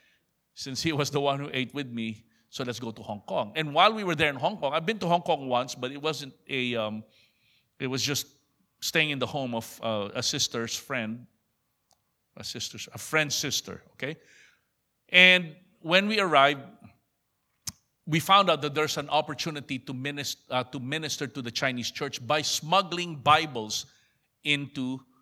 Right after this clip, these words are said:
from Hong Kong into, uh, there's a name of a city. Um, anyway,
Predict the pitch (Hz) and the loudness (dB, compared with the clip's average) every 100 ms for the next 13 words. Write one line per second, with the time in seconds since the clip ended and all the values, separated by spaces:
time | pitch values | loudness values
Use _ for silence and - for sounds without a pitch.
0 | _ _ _ - 135 120 196 190 151 135 | _ _ _ -2 0 4 4 4 2 2
1 | 143 147 135 135 - 139 131 123 120 120 | 0 -6 -6 -8 -10 -6 -6 -4 -2 -2
2 | 117 113 110 113 - _ _ _ _ _ | -2 -4 -6 -8 -12 _ _ _ _ _
3 | _ _ _ _ _ _ _ _ 131 135 | _ _ _ _ _ _ _ _ -20 -16
4 | 127 147 180 160 185 170 147 - 160 113 | -8 -4 0 6 6 4 0 2 0 -2
5 | 92 104 123 117 113 113 117 _ - 170 | -8 -8 -4 -2 -4 -8 -12 _ -2 0
6 | 131 123 | 0 -2